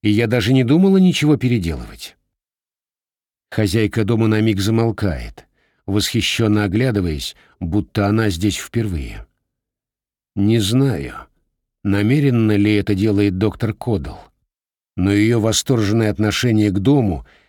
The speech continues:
каким-то образом передается и мне, и я смотрю на окружающее пространство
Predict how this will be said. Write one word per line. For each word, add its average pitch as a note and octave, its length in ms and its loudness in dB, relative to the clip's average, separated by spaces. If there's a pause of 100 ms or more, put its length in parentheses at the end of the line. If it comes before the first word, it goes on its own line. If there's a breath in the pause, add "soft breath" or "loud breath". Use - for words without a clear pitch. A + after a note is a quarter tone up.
(140 soft breath)
каким-то A2 500 0
образом A2+ 460 0
передается G2+ 720 0
и B2 80 2
мне, C3 440 0 (760)
и F#2+ 80 0
я G#2 180 2
смотрю A#2 440 0
на A2+ 120 2
окружающее A2 680 0
пространство G#2 920 -2